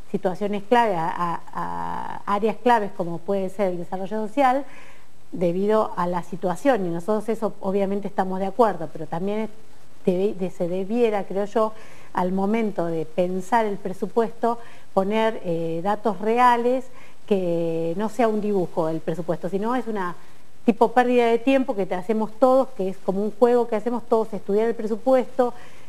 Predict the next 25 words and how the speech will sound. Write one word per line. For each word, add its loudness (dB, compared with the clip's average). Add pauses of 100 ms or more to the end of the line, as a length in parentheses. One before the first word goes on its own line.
eh, 2
con 0
cifras -2
irreales, 4
que 0
obviamente 2
después, 2 (420)
cuando -2
se -2
da 2
la, -2 (520)
la -2
rendición 0
de 4
cuentas, 6 (840)
no, 0
no 0
se -2
condice 0
con -2
esa 4
realidad 4
que 2
se 2
dibujó 4